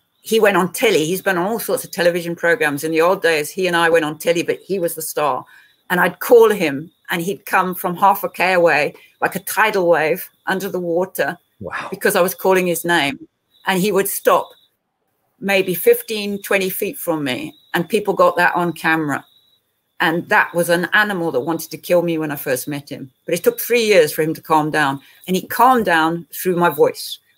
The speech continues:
Speaker 1: Um, as you see, I
Speaker 2: Mm.
Speaker 1: talk a lot. And I just constantly talk to the hippos. And these people here say, "Hey, mad woman, it talks to hippos." But the thing is, it worked. It <laughs> actually worked. And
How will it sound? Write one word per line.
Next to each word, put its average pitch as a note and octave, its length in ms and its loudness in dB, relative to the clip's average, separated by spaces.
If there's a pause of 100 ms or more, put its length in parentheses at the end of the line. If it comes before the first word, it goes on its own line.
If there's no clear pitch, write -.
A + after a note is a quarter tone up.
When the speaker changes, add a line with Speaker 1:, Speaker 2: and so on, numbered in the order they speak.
(140)
Speaker 1:
Um, D#3 320 0
as F3 160 0
you F#3+ 60 -2
see, G3+ 180 -2
I F3+ 60 2
Speaker 2:
Mm. - 60 -6
Speaker 1:
talk F#3+ 240 -2
a G3 40 2
lot. G#3 360 2 (600)
And G3+ 160 2
I G3+ 140 4
just F3 260 -4 (200)
constantly A3+ 480 -4
talk - 340 0
to A#3+ 80 -2
the B3 100 2
hippos. - 560 -4 (400)
And F#3 260 0 (100)
these A#3 300 -2 (160)
people G#3 240 -4
here G3+ 180 2
say, F3+ 140 -2
"Hey, D#3 360 0
mad E3 380 0
woman, F3 260 -2
it - 100 -14
talks - 240 -14
to F3 80 -6
hippos." D3+ 540 -2 (340)
But G#3 220 -2
the G#3+ 60 -4
thing D4+ 200 0
is, C#4 120 2
it F#3+ 120 2
worked. A#3+ 460 4 (580)
It - 100 -2
<laughs> A#3+ 80 2
actually G4+ 300 2
worked. B3+ 520 2 (120)
And G#3 220 -4